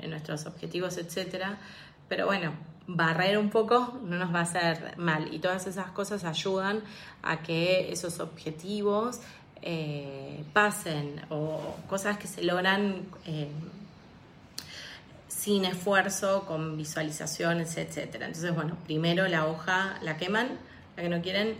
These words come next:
la otra la meditan, la piensan. Y la idea es que lo tengan presente esos objetivos de alguna forma que sea sencilla. Eh, puede ser haciendo un mural, pegando fotos en,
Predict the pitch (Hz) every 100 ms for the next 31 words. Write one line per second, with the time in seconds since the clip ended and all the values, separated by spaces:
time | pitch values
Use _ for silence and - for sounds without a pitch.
0 | - 170 170 170 170 170 170 - 160 156
1 | 165 175 196 196 185 175 208 220 220 247
2 | 240 - - - 202 202 214 262 311 294
3 | 240 220 - - 202 190 190 240 269 262
4 | 233 175 - 202 185 175 175 175 170 165
5 | 165 - 202 220 208 175 175 208 214 208
6 | 226 233 220 - 175 175 170 160 185 180
7 | 196 190 233 - - - - - 156 151
8 | 151 156 160 175 160 - 170 160 - -
9 | - - - - - - - 175 175 175
10 | 170 165 180 180 175 160 156 160 - 170
11 | 170 165 165 165 - 160 156 151 151 -